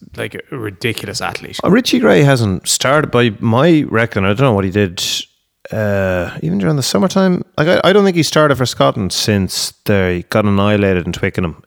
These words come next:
Speaker 2: in twenty seventeen. I certainly
Speaker 1: Really?
Speaker 2: would have the, the two lads, Gilchrist and Toulis, pretty much sharing the jersey. Swinson gets an odd match, uh, and Johnny Gray's a constant.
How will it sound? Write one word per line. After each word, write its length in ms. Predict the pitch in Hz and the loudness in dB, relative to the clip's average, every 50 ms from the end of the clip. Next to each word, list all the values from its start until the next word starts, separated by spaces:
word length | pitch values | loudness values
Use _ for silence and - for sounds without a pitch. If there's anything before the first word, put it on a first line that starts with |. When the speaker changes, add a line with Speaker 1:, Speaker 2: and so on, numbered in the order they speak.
| _ | _
Speaker 2:
in 340 | - 98 95 90 87 85 82 | -6 -4 -4 -4 -4 -6 -8
twenty 260 | - - - 104 95 | -6 -2 -2 -2 0
seventeen. 520 | 87 - 92 87 85 80 - 87 82 - - - _ _ _ - - _ - - - - - - | 0 -2 -2 -2 -2 -4 -4 -4 -4 -6 -8 -14 _ _ _ -20 -20 _ -16 -16 -14 -10 -4 -2
I 100 | 98 98 | -2 0
certainly 520 | - - 120 127 113 117 117 117 113 107 | 2 2 2 2 2 2 2 4 2 2
Speaker 1:
Really? 220 | 90 85 104 107 | 2 2 2 2
Speaker 2:
would 160 | 107 104 92 - | 2 2 0 -2
have 640 | - 104 101 98 95 95 95 95 90 82 - - - _ _ | -2 0 0 2 2 2 0 0 -2 -4 -8 -12 -16 _ _
the, 500 | 104 95 92 90 87 87 85 82 80 - _ | 0 0 2 0 0 0 -2 -2 -4 -6 _
the 60 | - 101 | -6 -2
two 200 | - - 117 110 | 0 2 2 4
lads, 220 | 104 101 95 - | 2 2 0 0
Gilchrist 420 | - 123 117 110 - 117 104 - | 0 0 0 2 2 0 0 0
and 100 | 107 98 | -2 -2
Toulis, 380 | - - 107 107 101 92 - - | 0 0 0 2 2 0 -2 -2
pretty 160 | - 110 107 | -2 0 0
much 180 | 107 101 92 - | 2 0 0 -2
sharing 580 | - - - 101 98 101 101 98 95 87 80 - _ - | -2 -2 0 0 2 2 2 2 0 -2 -4 -10 _ -6
the 80 | - | -4
jersey. 520 | 90 92 90 90 90 87 82 90 82 78 - _ - - - - - - - - - - - _ _ - | -2 0 0 0 0 0 -2 -4 -8 -10 -12 _ -20 -20 -20 -20 -20 -20 -20 -20 -20 -20 -20 _ _ -8
Swinson 540 | - - - 117 120 117 - - 113 104 | -4 0 2 2 2 2 2 0 -2 0
gets 220 | 92 92 90 - - | 0 -2 -2 -2 -2
an 80 | 92 | 0
odd 220 | 92 92 92 87 85 | 2 2 0 0 0
match, 480 | 92 90 87 - - - - - - - _ _ | -2 -4 -4 -2 -2 -2 -2 -2 -4 -6 _ _
uh, 340 | 98 98 92 90 90 87 85 - _ - | -2 0 0 0 0 -2 -4 -6 _ -8
and 140 | 104 95 - | -6 -4 -2
Johnny 220 | 98 98 98 92 | 0 0 0 0
Gray's 260 | 87 95 92 92 80 | 0 0 0 0 -2
a 40 | 90 | -2
constant. 480 | - 90 87 82 - - - - - | -4 -4 -4 -4 -4 -8 -10 -12 -14